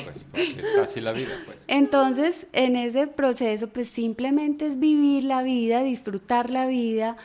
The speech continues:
Speaker 2: asumirla, asumirte con la vida y decidir cómo quieres vivir tu vida.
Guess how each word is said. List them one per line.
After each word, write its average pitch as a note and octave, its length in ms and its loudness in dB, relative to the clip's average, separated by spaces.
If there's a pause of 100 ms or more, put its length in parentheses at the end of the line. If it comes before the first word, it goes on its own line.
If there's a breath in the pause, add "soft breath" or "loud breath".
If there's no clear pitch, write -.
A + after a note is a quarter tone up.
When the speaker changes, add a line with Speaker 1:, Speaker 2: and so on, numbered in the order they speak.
(220 loud breath)
Speaker 2:
asumirla, G#3+ 1000 4
asumirte A3+ 840 0
con G#3 240 -2
la F#3+ 140 -2
vida G3+ 520 -2 (680 soft breath)
y A#3 180 4
decidir F#3+ 680 0
cómo G3+ 360 0
quieres G3+ 300 -6
vivir F3 300 -6
tu F3+ 160 -8
vida. D#3 260 -12